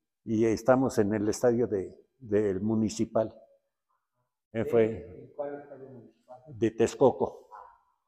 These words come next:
Speaker 1: Aquí estoy personalmente, primera y segunda división.
Speaker 2: Qué padre.
Speaker 1: Lo-, eran los delegados.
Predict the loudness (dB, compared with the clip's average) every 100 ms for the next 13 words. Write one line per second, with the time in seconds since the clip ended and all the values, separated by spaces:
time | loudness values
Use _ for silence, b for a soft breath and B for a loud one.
0 | _ -12 -12 -10 -12 -2 0 0 -2 -12
1 | _ _ -6 -4 -2 0 0 0 0 -2
2 | -4 -12 _ _ _ 2 4 6 6 6
3 | 4 0 -6 -4 0 2 2 2 2 0
4 | -4 -4 -6 -8 _ _ _ _ _ _
5 | -20 _ -20 _ -20 -20 _ _ _ -4
6 | 0 2 2 2 4 6 4 2 2 2
7 | 2 4 4 2 -8 -18